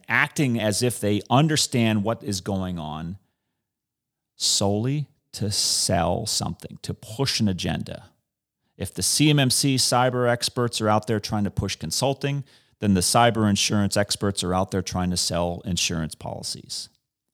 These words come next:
And again, I have no problem with that as a concept. S-, security consulting is not bad.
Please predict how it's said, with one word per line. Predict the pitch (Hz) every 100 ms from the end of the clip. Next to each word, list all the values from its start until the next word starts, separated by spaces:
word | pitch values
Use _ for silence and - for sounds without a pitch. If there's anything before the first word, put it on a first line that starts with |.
| _ _ _ _ _
And | 113
again, | 139 196 135 87 - - _
I | 143
have | 175 147
no | 123 127 151 190
problem | - - 151 160 143 113
with | 113 -
that | 117 110 - - _ _ _ _ _ _ _ _ _ _ _ _ _ _ _ _
as | 127 135
a |
concept. | 104 - - 165 147 - - - - - _ _ _ _ -
S-, |
security | - - - - - - - 202 190
consulting | - 113 147 151 139
is | 120 110
not | 135 110
bad. | 110 139 87 73